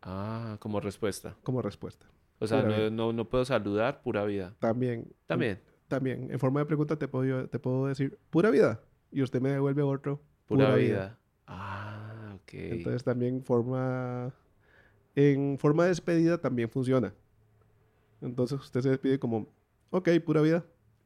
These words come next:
Speaker 2: Y ahí usted ya se despide.
Speaker 1: <laughs>
Speaker 2: ¿Sí?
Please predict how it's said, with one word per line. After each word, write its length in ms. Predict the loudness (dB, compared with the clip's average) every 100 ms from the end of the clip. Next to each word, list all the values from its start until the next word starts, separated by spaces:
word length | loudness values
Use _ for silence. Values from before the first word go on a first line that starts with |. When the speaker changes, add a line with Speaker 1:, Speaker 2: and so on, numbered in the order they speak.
| _
Speaker 2:
Y 140 | 0
ahí 180 | 2 4
usted 200 | 2 2
ya 140 | 0 0
se 80 |
despide. 360 | -2 -4 -6 -8 -12 _ _ -16
Speaker 1:
<laughs> 1400 | -16 -16 -20 -20 -16 -12 -8 -8 -8 -8 -8 -10 -10 -8
Speaker 2:
¿Sí? 200 | -4